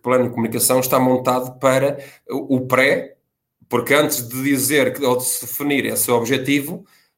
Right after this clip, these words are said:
tem que haver um, haver uma pré-campanha, ou teve que haver uma pré-campanha, não é? Para suscitar a curiosidade e facilitar, e facilitar também essa, essa,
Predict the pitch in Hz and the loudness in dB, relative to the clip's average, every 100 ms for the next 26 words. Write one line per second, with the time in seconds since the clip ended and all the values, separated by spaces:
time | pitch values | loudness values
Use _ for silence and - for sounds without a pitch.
0 | _ 131 - 147 120 147 139 143 117 117 | _ 0 2 2 2 4 4 2 0 0
1 | 131 131 127 - 135 - 123 120 123 185 | 2 4 2 0 -2 0 -2 2 0 0
2 | 262 - 110 - 131 - 120 120 117 113 | -4 -6 -6 -2 -2 0 0 0 0 -2
3 | 113 113 110 107 110 175 - 123 - - | -4 -6 -6 -4 -4 -2 -2 -4 -4 0
4 | 123 113 113 - _ - - 131 127 123 | 2 2 -2 -12 _ -10 -8 -4 -6 0
5 | 131 120 104 113 110 120 110 120 123 123 | 2 2 2 0 -2 -2 0 2 2 2
6 | - - - - - - - - 135 127 | -2 -12 -14 -8 -2 2 2 2 2 2
7 | 131 131 117 95 - _ _ 110 139 123 | 2 2 2 -2 -10 _ _ -4 2 2
8 | 131 127 120 - 127 127 120 - - 127 | 2 0 0 2 2 4 2 -2 0 2
9 | 120 - - - - - - 120 - - | 4 4 2 0 -6 -16 -4 0 4 4
10 | 123 113 107 | 4 4 2